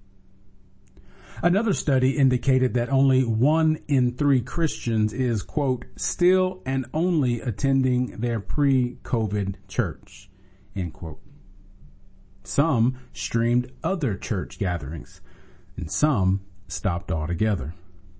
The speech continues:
But I often think of the statement the president of the Barna Group made regarding the first survey.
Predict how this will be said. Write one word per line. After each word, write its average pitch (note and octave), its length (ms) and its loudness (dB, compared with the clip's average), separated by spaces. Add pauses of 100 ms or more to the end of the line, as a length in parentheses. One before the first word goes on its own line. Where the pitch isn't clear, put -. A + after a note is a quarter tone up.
(1400)
But C3 100 2
I C#3 80 2
often C#3+ 560 0
think C3 300 0
of G#2+ 120 -2
the F#2+ 80 -2
statement A#2+ 560 -2
the A2 60 -2
president A2+ 520 0
of G#2 120 -4
the G#2 80 0
Barna G2+ 380 0
Group A2+ 200 0
made A2+ 360 2
regarding A2+ 720 0
the A#2+ 100 0
first - 560 -2
survey. D2+ 520 -6